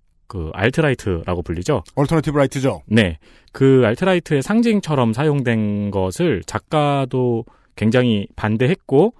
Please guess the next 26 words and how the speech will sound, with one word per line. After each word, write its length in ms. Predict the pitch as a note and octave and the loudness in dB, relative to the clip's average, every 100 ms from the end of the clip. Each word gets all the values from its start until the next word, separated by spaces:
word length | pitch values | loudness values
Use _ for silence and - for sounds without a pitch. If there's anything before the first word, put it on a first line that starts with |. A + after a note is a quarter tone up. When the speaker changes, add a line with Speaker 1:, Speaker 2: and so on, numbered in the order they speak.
| G#2 | -20
Speaker 2:
음. 220 | E2 D#2+ | -20 -12
Speaker 1:
그리고 200 | - G3 | -4 -2
이제 120 | F#3+ | 0
세이브 320 | C3+ A3 G#3 | 0 0 0
페페 260 | F#3+ G#3 G3 | -2 -2 0
운동을 560 | C3+ A2 A2 G2+ G2 A2 | 0 2 2 0 -2 -2
하면서 480 | E3 C3+ F#3 G#3+ | -4 -4 -2 -2
이 100 | G#3 F#3+ | -2 -4
페페를 360 | F3 A3+ G3+ | -4 0 0
이런 140 | A2+ A#3 | 2 0
식으로 180 | A2+ | 0
사용하지 380 | A#2 G3 F#3+ D3 | -2 0 -2 -2
말라는 580 | E2 F2+ A2 A2 G#2+ G2+ - | 0 0 2 2 0 -4 -6
발언을 260 | G2+ G#2 | -4 -2
계속 260 | G2 - - | -4 -8 -4
해왔는데요. 580 | G3 F3 F#2 G#2 C#3+ E2 - - - | -2 -2 -4 -4 -4 -6 -14 -20 -12
Speaker 2:
음. 180 | G#2 D2 | -12 -4
Speaker 1:
그럼에도 280 | - G3+ F#3+ | 2 4 4
불구하고 760 | C#3 B2 C3+ C3 B2+ B2+ B2+ A#2 | 4 2 4 4 4 4 4 2
그들은 320 | - G#2+ A#2+ | -2 0 2
말을 400 | F#2 F#2 G#2 A2 | 4 2 2 0
들을 240 | G2 G#2+ F#2+ | 0 0 0
이유가 240 | F#2+ F#2 | 0 -2
없죠. 300 | - F2 D2 _ - | -4 -6 -6 _ -12
Speaker 2:
<laughs> 1160 | - - - - - - - - - - - - | -6 -2 0 0 0 0 -2 -6 -6 -8 -6 0
Speaker 1:
왜냐면 260 | D3+ G3+ | 4 6